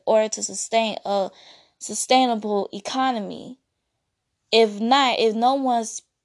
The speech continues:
purchasing or buying or doing, et cetera, this economy is gonna collapse like it has during the pandemic and like it has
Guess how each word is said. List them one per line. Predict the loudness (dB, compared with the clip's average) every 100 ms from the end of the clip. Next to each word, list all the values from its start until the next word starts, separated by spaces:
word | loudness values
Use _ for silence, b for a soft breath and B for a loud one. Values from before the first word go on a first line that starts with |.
| _ _ -2
purchasing | 0 2 -2 -4 -4 -4 -4 -2
or | -2
buying | 2 2 4 2 -2 -4 -6
or | -6
doing, | -4 -4 -4 -6 -10
et | -12
cetera, | -6 -2 0 0 0 0 b b b b b _ _
this | 0 6 6 4 -6 -14 -20 _ _ _ _ -12
economy | -4 -2 -2 -4
is | -4
gonna | -4 -4 -6
collapse | -6 2 6 4 4 -6 -4
like | -2 -2 -4
it | -2
has | 2 2 -2 -8 -12
during | -12 -12 -12
the | -14
pandemic | -14 -14 -8 -6 -6 -8 -8
and | -8
like | -4 -4 -6
it | -10
has | -4 -2 -2 -4